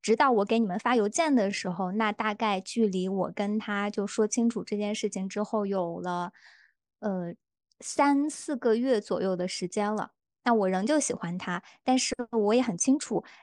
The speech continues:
他没有想要跟我进一步发展，就是不喜欢我。我觉得其实他可能是一件蛮正常的事情，但我不知道为什么我想到这件事情，我会觉得特别的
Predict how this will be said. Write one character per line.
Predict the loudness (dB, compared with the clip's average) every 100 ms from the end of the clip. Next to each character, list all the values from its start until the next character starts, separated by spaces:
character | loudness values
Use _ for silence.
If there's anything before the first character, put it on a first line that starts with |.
| _
他 | -2 2 2 0 -4 _
没 | 0 2
有 | 2
想 | 2 0
要 | 2 0
跟 | 2 0
我 | 0
进 | 0 2
一 |
步 | 2 0
发 | 0 -2
展， | -2 -2
就 | -4
是 | -4
不 | -4
喜 | -4 -4
欢 | 0 2 4
我。 | 0 -4 -2
我 | 4
觉 | 4
得 | 4
其 | 2
实 | 0 0
他 | 2 -2
可 | -2 -2
能 | -2
是 | -2 -2
一 | 0
件 | 2
蛮 | 0 -2
正 | 2 2
常 | 2 -4
的 | -4
事 | -2 -2
情， | -2 0
但 | 2 2
我 | 2
不 | 0
知 | 2
道 | 2 4
为 | 2
什 | 0
么 | -2
我 | -2
想 | -2 -2
到 | -2
这 | 0
件 | 0
事 | 0 -2
情， | -2
我 | 0
会 | 0
觉 | 2
得 | -2 -2
特 | 0 0
别 | 2 0
的 | 0